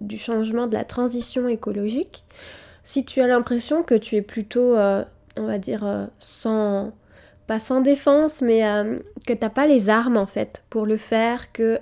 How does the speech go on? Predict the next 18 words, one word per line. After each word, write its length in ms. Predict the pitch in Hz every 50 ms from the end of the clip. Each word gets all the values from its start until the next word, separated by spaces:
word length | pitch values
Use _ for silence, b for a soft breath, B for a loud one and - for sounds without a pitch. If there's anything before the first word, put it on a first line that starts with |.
| 226 226
euh, 260 | 214 208 202 202 220 - - - -
t'as 120 | 208 196
pas 180 | - - 226 233
le 140 | 226 202
statut 540 | 202 - _ - 294 311 302 - - 294 285
pour 180 | 285 - 233 220
le 100 | 202 196
faire, 420 | 196 - - 196 196 240 - - _
t'as 100 | - 180
pas 140 | - 208 208
le 80 | 190
pouvoir, 500 | 180 - - - 285 285 254 254 247 247
on, 180 | 240 196 202 - - _ _ _ _ _ _ -
on 60 | 208
va 120 | 202 208 202
dire, 200 | 202 220 214 220
de, 420 | 196 196 185 190 196 - 208 226 226 _ 214 208 208 220
de 340 | 208 196 190 - 185 196